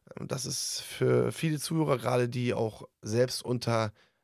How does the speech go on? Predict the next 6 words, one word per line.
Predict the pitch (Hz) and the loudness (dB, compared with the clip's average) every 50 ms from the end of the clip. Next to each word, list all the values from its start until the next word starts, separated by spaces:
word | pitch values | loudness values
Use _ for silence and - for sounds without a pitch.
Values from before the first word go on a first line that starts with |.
| _ _ | _ _
narzisstischen | - 113 - - - 143 - - 131 - 127 117 | -4 -4 -2 -2 -4 -2 -2 -2 0 0 0 0
Partner | - - 120 135 - - 117 | 0 0 -2 0 0 -2 -2
leiden, | 104 101 101 113 120 139 151 151 | 0 2 2 2 2 2 0 0
beziehungsweise | 139 131 120 - - 127 127 127 120 113 113 117 113 113 110 | -2 -2 -4 -4 -2 -2 0 0 0 2 2 2 2 0 -4
die | 110 117 120 | -6 -8 -4
da | 120 123 117 110 104 85 - | 0 2 2 2 2 -2 -4